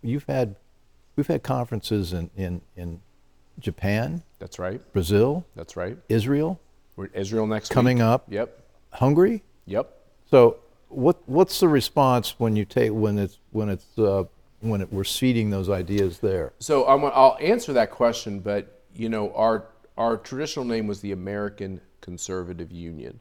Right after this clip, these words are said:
Speaker 1: Right.
Speaker 2: And what's funny, over time is different words were popular at different times. You put your finger on this idea of the three words, there's one that's the most important. And your view is it's America.
Speaker 1: Right.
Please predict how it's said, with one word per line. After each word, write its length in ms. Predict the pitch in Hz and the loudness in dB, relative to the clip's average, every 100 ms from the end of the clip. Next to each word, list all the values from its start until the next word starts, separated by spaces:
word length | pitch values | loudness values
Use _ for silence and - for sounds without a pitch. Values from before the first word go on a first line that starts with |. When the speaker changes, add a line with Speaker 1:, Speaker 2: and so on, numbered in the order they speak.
| _ - | _ -8
Speaker 1:
Right. 300 | 87 78 - _ _ _ _ - | -6 -6 -10 _ _ _ _ -8
Speaker 2:
And 440 | 110 110 107 92 - | -4 -4 -4 -6 -8
what's 240 | 117 - | -8 -8
funny, 300 | - 131 120 | -4 -2 -2
over 180 | 110 98 | -2 -6
time 640 | - - 113 110 104 95 98 - - | -12 -6 -4 -2 -4 -8 -14 -20 -14
is 320 | 101 - - _ - 95 | -14 -14 -20 _ -18 -4
different 280 | 131 135 98 | -4 -4 -6
words 260 | 110 107 | -4 -6
were 120 | 101 | -8
popular 460 | 92 104 98 101 92 | -6 -4 -4 -4 -8
at 80 | 82 | -8
different 280 | 92 90 82 | -14 -16 -14
times. 420 | 92 87 78 - _ _ _ - | -14 -14 -16 -20 _ _ _ -12
You 200 | 135 214 | -2 -2
put 240 | - 143 | -2 -6
your 80 | 110 | -6
finger 380 | - 117 107 104 | -6 -6 -4 -4
on 160 | 95 98 | -4 -8
this 180 | 95 | -6
idea 300 | 98 95 98 | -4 -4 -4
of 100 | 95 | -6
the 80 | 95 | -8
three 240 | - 117 113 | -10 -6 -4
words, 320 | 110 104 90 | -4 -4 -6
there's 180 | 98 101 | -12 -8
one 160 | 101 | -8
that's 180 | 95 85 | -8 -12
the 60 | 87 | -12
most 260 | 85 82 | -14 -14
important. 420 | 78 - 67 - - _ _ _ _ _ _ _ _ - | -18 -16 -18 -18 -20 _ _ _ _ _ _ _ _ -16
And 160 | 92 92 | -10 -2
your 180 | 113 131 | 0 0
view 260 | 101 92 | -2 -6
is 140 | 95 92 | -8 -10
it's 340 | 87 - - _ | -14 -18 -20 _
America. 460 | 95 143 175 - - - | -10 -10 -10 -16 -20 -2
Speaker 1:
Right. 260 | 101 85 | 2 2